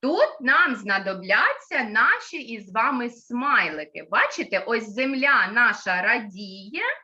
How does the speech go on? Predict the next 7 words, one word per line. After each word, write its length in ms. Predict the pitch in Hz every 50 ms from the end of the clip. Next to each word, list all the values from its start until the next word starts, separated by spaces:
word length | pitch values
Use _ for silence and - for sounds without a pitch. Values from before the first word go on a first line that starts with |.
| _ _ _ _ _ _ _
Це 400 | _ - 233 240 285 349 466 - 311
ваш 300 | 285 294 330 392 440 - - - _ _
який 360 | - 262 - - - 269 247 240
смайлик 680 | - - 277 254 262 285 330 370 466 466 508 508 508 440
буде? 240 | 466 453 466 466 466 494 494 523 508 _ _ _ _ _ _ _ _ _ _ _ _ _ _ _ _ _
Посміхаючий, 1400 | 233 240 269 359 - - 302 349 427 - - 330 320 285 247 226 202 185 170 160 156 156 156 - - 160 147
молодці. 680 | 160 180 208 233 294 349 - - - _ 175 151 -